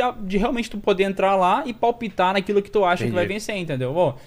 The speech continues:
Speaker 1: aí se tu entrar lá, a odd do, do Tudo Todo Lugar ao Mesmo Tempo, ela é baixíssima, porque todo mundo acha que ele vai vencer, né? Então quanto maior a odd, mais tu
Speaker 2: Qual
Speaker 1: ganha
Speaker 2: que é
Speaker 1: essa
Speaker 2: o,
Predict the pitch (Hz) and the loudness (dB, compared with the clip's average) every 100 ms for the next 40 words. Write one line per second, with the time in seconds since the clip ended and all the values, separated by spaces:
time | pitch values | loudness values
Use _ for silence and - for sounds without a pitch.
0 | - - 113 117 - - 185 165 160 170 | -20 -12 -6 -6 -2 2 2 4 6 8
1 | 160 139 123 170 165 143 135 123 - 135 | 8 6 6 4 2 0 0 -2 -4 -4
2 | 123 139 147 151 143 143 135 127 185 233 | -2 -2 -2 0 0 0 0 -2 -2 -4
3 | 196 120 120 117 139 147 165 170 - 254 | -2 -6 -2 0 2 4 4 2 -2 -4
4 | 156 123 131 139 180 160 180 165 208 214 | -2 -2 0 2 2 4 4 6 6 4
5 | 170 147 139 131 131 127 113 127 - - | 2 0 2 0 -2 -4 -6 -10 -18 -10
6 | - 127 139 143 139 147 143 135 151 160 | -2 0 0 0 4 6 6 6 4 2
7 | 143 147 185 156 165 151 139 | -2 -2 2 2 6 8 8